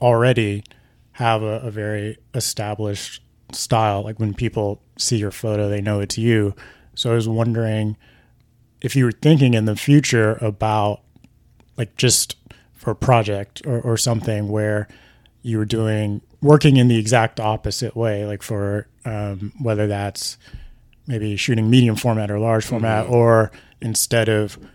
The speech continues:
Speaker 1: walking around the street, you're out in nature, shooting still lifes or doing more,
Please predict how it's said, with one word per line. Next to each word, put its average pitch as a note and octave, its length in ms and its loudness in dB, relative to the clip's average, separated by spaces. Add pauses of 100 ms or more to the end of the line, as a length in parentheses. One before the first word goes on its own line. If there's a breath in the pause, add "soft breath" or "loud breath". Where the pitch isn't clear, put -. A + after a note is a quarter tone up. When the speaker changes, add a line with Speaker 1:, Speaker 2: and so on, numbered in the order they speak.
(220 loud breath)
Speaker 1:
walking A#2 300 2
around A2+ 180 2
the G#2+ 100 0
street, - 520 -4
you're G#2 380 -8 (380)
out A#2 180 4
in A2 120 -2
nature, G#2+ 520 -2
shooting G#2+ 260 -6
still B2 260 2
lifes A2 340 2
or A2 40 -2
doing G#2+ 220 -2
more, G#2+ 240 -2